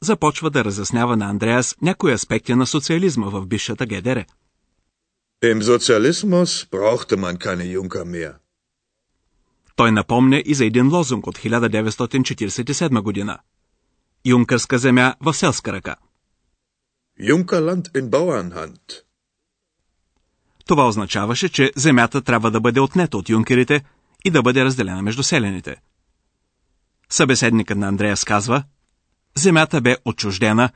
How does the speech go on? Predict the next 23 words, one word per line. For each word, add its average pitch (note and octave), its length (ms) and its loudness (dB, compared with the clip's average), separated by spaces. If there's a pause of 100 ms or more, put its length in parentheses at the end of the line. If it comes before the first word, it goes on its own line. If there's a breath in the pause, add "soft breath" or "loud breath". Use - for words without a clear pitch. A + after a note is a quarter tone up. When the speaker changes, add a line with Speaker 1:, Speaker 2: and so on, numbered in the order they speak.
(280)
Speaker 1:
и D#3+ 80 0
дадена G2+ 380 0
на B2 80 2
селяните. F#2+ 520 -2 (1160)
Speaker 2:
Das F#2+ 200 -8
Land E3 320 0
wurde G#2+ 220 0 (100)
enteignet D#3 640 -2 (300 soft breath)
und G2+ 100 -6
den C3 160 0
Bauern G2+ 340 0
gegeben. E2 500 -10 (960)
Speaker 1:
Той G2 160 -2
добавя, G#2 400 0 (640 soft breath)
нищо F#3+ 320 2
не E3 120 4
биваше C3 360 2
да G#2 120 -4
напомня G#2+ 400 -2
вече A2+ 240 0
за C3 120 -2
старите A2 400 -2
времена. F#2+ 400 -6